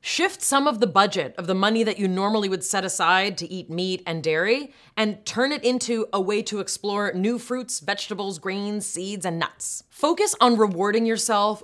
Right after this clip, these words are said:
with good, healthy, delicious food so that you don't feel like you're missing out all of the time. Any choices towards reducing animal consumption are better choices. And finding vegan treats that make your heart sing,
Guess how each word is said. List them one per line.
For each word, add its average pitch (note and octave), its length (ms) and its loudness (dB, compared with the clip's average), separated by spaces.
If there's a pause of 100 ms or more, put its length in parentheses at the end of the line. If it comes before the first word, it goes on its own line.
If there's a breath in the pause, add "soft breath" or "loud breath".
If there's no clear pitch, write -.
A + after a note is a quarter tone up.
with F3 200 -4
good, B3 420 2
healthy, G3+ 420 -2
delicious F3+ 580 -4
food C#3+ 380 -8
so - 100 -8
that F#3+ 180 -2
you G#3+ 80 0
don't G3+ 320 0
feel A3 220 -2
like F#3+ 260 -4
you're F#3+ 120 0
missing F#3 400 -2
out C#3+ 340 0
all D#3+ 220 2
of D#3 100 -4
the D#3 60 -10
time. A2+ 400 -14 (100)
Any D#4+ 300 4
choices G#3+ 580 0
towards F#3+ 300 -6
reducing A3 520 -4
animal G3 360 -2
consumption F#3 720 -6 (500)
are E3+ 100 0
better C3+ 280 -6
choices. - 640 -14 (160)
And A#3+ 160 4
finding D#4 560 0
vegan B3 360 2
treats C4 400 -4
that A3 200 0
make G#3+ 280 0
your E3 160 0
heart G3+ 440 2
sing, B3 540 -2